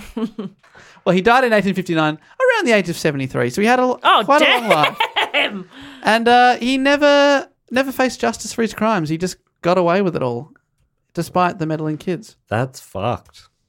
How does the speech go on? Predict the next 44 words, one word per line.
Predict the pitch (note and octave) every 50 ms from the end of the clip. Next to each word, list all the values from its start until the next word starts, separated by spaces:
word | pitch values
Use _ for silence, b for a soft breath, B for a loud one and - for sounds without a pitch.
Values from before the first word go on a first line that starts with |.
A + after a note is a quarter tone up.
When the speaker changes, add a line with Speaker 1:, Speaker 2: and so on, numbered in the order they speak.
| _ _ _ _ _ _ _ _
Speaker 1:
And | - G3
that | A3 C4+ C#4
is | C4+
the | C4+ A#3
story | - - B3+ B3 B3 B3 A#3
of | G#3+ F#3+
the | G3+ A3
most | A3 A3 G#3+
Scottish | - - - G#3 G#3+ G#3+ - A3+
man | A3+ A3+ G#3+
in | G3
history, | G3 B3 A#3+ - G#3 G3+ G#3
Gregor | E3 - F3+ G3 G#3+ A3+ A3
McGregor. | G#3+ F#3+ D3+ D#3+ D#3+ G3+ A#3 F#3+ C3+ A#2+ A2 -
Speaker 3:
Wait, | B2+ A#2+ G#2+ G2 F2+
hang | F2+ B2 D3 D3+ B2+ G2+ -
on. | E2+ D#2+ D#2+ F#2
Most | A#2 C3 C3 C3 D3
Scottish | - - C#3+ C#3 B2 A#2+ - -
Speaker 2:
<laughs> |
Speaker 3:
named | A#2+ A2+ A#2 A#2+ A#2
Speaker 2:
Named. | A3+ G#3+ G3+ F#3+ F3+ E3+ -
Speaker 3:
man. | F#2+ F#2 F2+ F2+ F2+ F2 E2+ E2+ - _ _ _ _ _ _ _ -
Speaker 1:
No. | G#3 C4 B3+ B3+ C4+ C4+ _ _ _ _ - - - _ _ - _ _ _ - -
Speaker 3:
You | C#3+ C#3
think | C#3+ D#3 D#3
that's | D3+ D3 - -
a | C3+
sc-, | - - - - D2+
the | B2 B2 A#2+ B2+
most | A#2+ C3 C3 C3 C3
Scottish | - - B2 A#2+ A#2 A#2+ A#2 -
trait | - - A2+ G2+ A#2+ D#3+ D#3+ - _
is | - F#2+ D3+
Speaker 1:
No. | D#3+ D3+ C#3
Speaker 3:
killing | - - B2+ A2+ A2 A2 A2
a | G#2+
lot | G#2 G#2 G2
of | G2+ F#2+
people | - G#2+ G2 F#2 - A2 A#2+ C#3 D#3 E3 _ - -
in | G2+ G2+
a | G2+ G2
weird | G2 G#2 G#2+ G#2+ G#2+ G2+ G2+
scheme? | - - - - G2 G2 G#2+ C3+ E3+ G3+